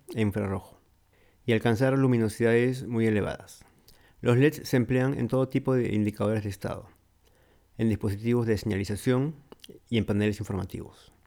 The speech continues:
También se emplea en alumbrado de pantallas de cristal líquido, de teléfonos móviles, calculadoras, agendas electrónicas, etcétera. El uso de los leds en el ámbito de la iluminación es moderado,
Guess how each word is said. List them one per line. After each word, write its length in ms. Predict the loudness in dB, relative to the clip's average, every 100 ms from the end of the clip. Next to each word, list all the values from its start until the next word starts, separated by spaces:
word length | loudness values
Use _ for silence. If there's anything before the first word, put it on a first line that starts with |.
| _ _ _ -4
También 260 | 2 4 4
se 80 | 2
emplea 340 | 2 4 4
en 180 | 2 0
alumbrado 580 | 2 2 2 2 2 2
de 100 | 0
pantallas 460 | 0 0 2 2
de 80 | 0
cristal 320 | -4 -2 0
líquido, 400 | 0 2 2 2 -4 -6
de 120 | -2 2
teléfonos 420 | 4 2 2 2
móviles, 460 | 2 2 2 0
calculadoras, 720 | -2 -2 0 2 4 2 0 -4
agendas 460 | -6 -2 -2 -2
electrónicas, 680 | -4 -4 -2 -2 -2 -4 -6
etcétera. 540 | -8 -4 -6 -8 -14 -20 -20 -20 -20 _ _ 0
El 140 | 2
uso 180 | 4 2
de 80 | 2
los 140 | 4
leds 320 | 4 2 0 -10
en 220 | -2 0
el 120 | 2
ámbito 300 | 2 0 2
de 80 | 2
la 160 | 2
iluminación 680 | 2 0 0 -2 -2 -2 -2 -4
es 120 | -2
moderado, 540 | 0 2 0 -2 -8